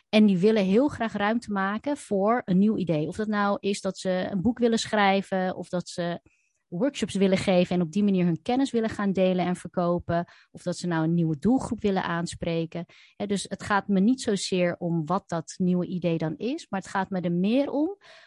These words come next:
dat mensen het gevoel hebben dat ze vastzitten, omdat ze het zo druk hebben met, eh, nou ja, het doen wat ze iedere dag doen, dag in dag uit en jaar in jaar uit. En het grappige is dat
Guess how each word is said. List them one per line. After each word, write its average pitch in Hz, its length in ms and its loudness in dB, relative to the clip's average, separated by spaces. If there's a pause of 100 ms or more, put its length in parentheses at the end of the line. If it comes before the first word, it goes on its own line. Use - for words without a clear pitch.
dat 185 160 -2
mensen 214 420 2
het - 120 -4
gevoel 277 380 0
hebben 226 200 0
dat 190 140 -4
ze 156 120 -8
vastzitten, 294 760 -4
omdat 196 200 -2
ze - 80 -12
het - 100 -14
zo 220 240 -4
druk 226 300 -2
hebben 202 400 -2 (380)
met, 190 480 0 (240)
eh, 165 280 -2 (160)
nou 180 180 -4
ja, 185 100 -2
het 165 140 -4
doen 190 160 2
wat 175 140 2
ze - 140 -8
iedere 220 260 4
dag 170 220 0
doen, 160 200 0
dag 175 200 2
in 196 160 0
dag 175 200 -2
uit 202 260 -2
en 170 220 -2
jaar 190 300 2
in 175 180 -2
jaar 165 240 -2
uit. 160 340 -6 (320)
En 185 140 -2
het 185 80 0
grappige 269 640 -6
is 180 120 -8
dat 185 240 -6